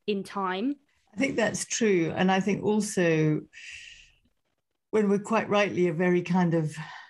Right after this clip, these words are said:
Speaker 2: aware of when we are more fortunate than other people who have much more maybe socioeconomic or different reasons to suffer,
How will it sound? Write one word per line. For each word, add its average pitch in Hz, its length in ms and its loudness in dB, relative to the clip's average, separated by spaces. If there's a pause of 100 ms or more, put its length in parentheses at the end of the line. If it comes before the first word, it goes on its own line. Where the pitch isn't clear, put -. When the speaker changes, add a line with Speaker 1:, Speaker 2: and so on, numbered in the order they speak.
(540)
Speaker 2:
aware 170 600 2
of 147 200 0 (1000)
when 165 300 0
we 160 300 2
are 151 240 0 (100)
more 165 240 2
fortunate 147 480 -2
than 147 120 0
other 147 200 0
people 151 480 -2
who 135 580 -2 (420)
have 151 260 0
much 147 420 -2
more 135 220 2
maybe 131 280 0
socioeconomic 135 1080 0
or 135 100 0
different 127 600 -2
reasons 131 500 -2
to - 120 -12
suffer, 117 560 -2